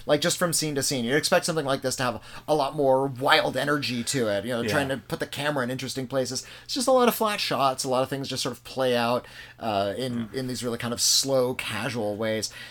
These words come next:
Speaker 1: It doesn't detract from the humor and the wild scenario, and I do love that it actually kind of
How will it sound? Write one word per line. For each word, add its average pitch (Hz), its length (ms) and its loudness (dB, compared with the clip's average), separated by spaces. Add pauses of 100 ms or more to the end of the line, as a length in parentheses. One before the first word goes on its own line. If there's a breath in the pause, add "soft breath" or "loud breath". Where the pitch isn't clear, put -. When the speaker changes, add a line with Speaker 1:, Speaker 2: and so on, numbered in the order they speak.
(140 loud breath)
Speaker 1:
It 214 100 4
doesn't 240 240 12
detract 175 400 2
from 170 140 -2
the 151 80 2
humor 147 440 4
and 151 100 4
the 127 60 0
wild 131 280 4
scenario, 127 540 2
and 123 80 0
I 123 80 2
do 131 180 -2
love 117 300 0
that 127 100 0
it 117 40 2
actually 123 320 -4
kind 123 200 -6
of 92 120 -10